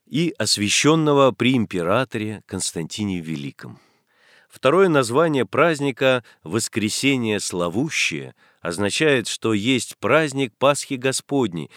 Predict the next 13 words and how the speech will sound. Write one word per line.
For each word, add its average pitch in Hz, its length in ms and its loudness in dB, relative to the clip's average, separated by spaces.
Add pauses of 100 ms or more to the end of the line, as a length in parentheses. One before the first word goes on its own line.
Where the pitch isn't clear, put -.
(140)
когда 92 320 0
празднуется 117 680 0
воскресение 113 840 -2
Христово. 87 800 -6 (320)
А - 120 0
есть 165 360 0
праздник, 90 560 -2 (240)
который 170 360 0
считается 147 1000 0
слывет, 107 960 0 (500)
славущее, 110 920 0 (200)
от - 300 -6 (120)
слыть - 520 -4